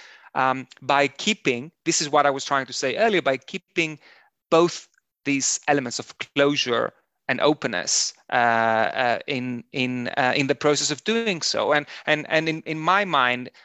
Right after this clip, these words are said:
we lived through a moment, uh, we, we, I mean, we're still living through that moment, I think, whereby in this rather kind of chaotic type of politics, uh, often the articulation of, uh, uh, the, uh,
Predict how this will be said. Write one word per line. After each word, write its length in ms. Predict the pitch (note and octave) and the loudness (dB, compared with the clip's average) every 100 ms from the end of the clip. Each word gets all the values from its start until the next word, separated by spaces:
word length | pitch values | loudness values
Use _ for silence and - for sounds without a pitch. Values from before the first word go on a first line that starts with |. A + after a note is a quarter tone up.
| - | -2
we 280 | D3+ D#3+ D#3+ | 2 4 4
lived 220 | E3 D3+ | 2 0
through 180 | - D3+ | -2 0
a 40 | |
moment, 600 | C#3+ F3 D#3+ A2 A2+ - - | 2 2 0 -4 -6 -12 0
uh, 300 | C3+ B2 B2 | 2 4 2
we, 140 | C3+ | 2
we, 180 | C#3 C#3 | -2 -2
I 60 | C3+ | -2
mean, 140 | B2+ | -2
we're 100 | C3 | -2
still 280 | B2 D#3+ C#3+ | -2 0 2
living 340 | C3 E3+ E3+ | 2 0 -2
through 180 | A#2 B2 | -4 -4
that 140 | A2 A2 | -2 0
moment, 360 | D3 D#3 A2+ - | 0 0 -2 -6
I 20 | |
think, 480 | - - D#2+ - - - - - | -8 -8 -8 -10 -16 -20 -20 -4
whereby 840 | C3 C3+ - C3 B2 A#2+ A#2 A#2 - - | 2 2 4 2 4 4 2 0 -6 -8
in 160 | C#3+ C3 | -6 -2
this 300 | C3+ - - | 0 0 2
rather 640 | C#3 C3+ C3+ C3+ B2+ B2+ _ _ | 2 2 0 -2 0 -2 _ _
kind 140 | - B2+ | -10 -10
of 160 | - | -10
chaotic 600 | - C3+ B2+ C3+ - - | -4 2 2 2 -2 -4
type 220 | - B2 | -2 -2
of 120 | A#2+ - | -4 -2
politics, 800 | F#3 F#3 - C#2+ F2 - - - - - - - | 0 0 -2 -8 -8 -4 -4 -4 -12 -20 -6 0
uh, 480 | B2+ B2+ B2 B2 - | 2 4 4 2 0
often 560 | D3 D3+ - D3 C3+ C3 - | 2 0 0 -4 -4 -6 -6
the 200 | C3 B2+ | 2 4
articulation 920 | B2+ - D#3 - C3+ C3 - C3 A#2+ | 4 2 -4 0 2 2 0 -2 -4
of, 280 | A#2 A2+ - | -4 -6 -6
uh, 420 | - B2 A#2+ A2+ - | 0 4 4 2 0
uh, 160 | A#2+ - - | -4 -6 -8
the, 220 | A#2+ A#2 - | -4 -2 -2
uh, 160 | A2+ | -4